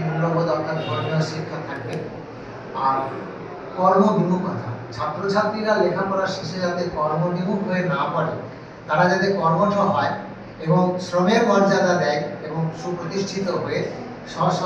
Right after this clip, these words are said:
জীবনে যারা প্রতিষ্ঠিত হতে পারে, আমরা এই দিকটাকে তুলে ধরব। ব্যবসা ক্ষেত্র নয়, এই শিক্ষা প্রতিষ্ঠানের মধ্য দিয়ে কোনো ব্যবসা, মানে এমন কোনো নোংরা ব্যবসার পলিসি থাকবে না যে ছাত্রছাত্রীদের যোগ্যতার বেশি তাদেরকে নাম্বার দিয়ে দেওয়া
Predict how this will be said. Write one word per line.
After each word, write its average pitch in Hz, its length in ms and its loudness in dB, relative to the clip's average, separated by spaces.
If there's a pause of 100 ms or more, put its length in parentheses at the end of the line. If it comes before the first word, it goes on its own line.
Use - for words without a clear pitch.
(160)
জীবনে 156 340 0
যারা 156 200 2
প্রতিষ্ঠিত 170 440 -6 (100)
হতে 143 200 -8
পারে, 151 180 -2
আমরা 160 200 -2
এই 147 140 -2
দিকটাকে - 440 -6
তুলে 160 180 -4 (100)
ধরব। 117 200 -4 (680)
ব্যবসা - 300 4 (100)
ক্ষেত্র 202 260 0 (160)
নয়, - 160 -2 (520)
এই 196 160 6
শিক্ষা 208 300 2
প্রতিষ্ঠানের 202 600 0
মধ্য 180 180 0 (160)
দিয়ে 160 160 0 (420)
কোনো 196 160 4 (120)
ব্যবসা, - 360 4 (220)
মানে 160 160 -4 (480)
এমন 196 240 4
কোনো 269 220 0
নোংরা 185 300 4 (140)
ব্যবসার 226 340 2 (100)
পলিসি 196 300 2 (120)
থাকবে 156 340 -2
না 147 80 0 (460)
যে 165 60 -8 (100)
ছাত্রছাত্রীদের 208 920 2
যোগ্যতার 196 520 2
বেশি 175 260 -2
তাদেরকে 180 320 0 (300)
নাম্বার 170 280 0 (120)
দিয়ে 156 200 -2
দেওয়া 170 200 6